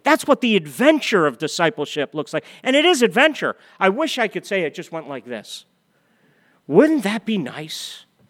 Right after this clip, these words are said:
I could use a little smoothness in my life like this. You know what it looks like, though? And the internet won't capture this. It's more like this. <laughs> It's kinda all over,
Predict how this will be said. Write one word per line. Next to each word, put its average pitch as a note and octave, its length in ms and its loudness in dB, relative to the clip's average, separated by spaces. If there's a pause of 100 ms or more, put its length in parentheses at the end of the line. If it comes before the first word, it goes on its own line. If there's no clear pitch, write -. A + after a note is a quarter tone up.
(880)
I D#4+ 120 4
could D#4+ 200 -2
use C4 280 4
a E3+ 40 -2
little E3 220 -2
smoothness C3 720 -4
in A2+ 100 -8
my A2 140 -8
life - 500 -12
like - 260 -18
this. - 500 -12 (1900)
You D#3+ 100 0
know A#3 80 6
what B3 120 6
it A3+ 80 2
looks A3+ 240 2
like, A#3+ 220 -2
though? B3 200 2
And A3 100 -14 (160)
the B2 160 0
internet C3 320 2
won't B2+ 180 2
capture C3 400 -8
this. A2 220 -6
It's B2+ 160 -8
more C#3+ 160 2
like A2+ 240 -4
this. - 340 -14 (1040)
<laughs> - 60 -20 (1040)
It's - 100 -20
kinda F3+ 300 -2
all C#3 280 -2
over, A#2+ 300 -8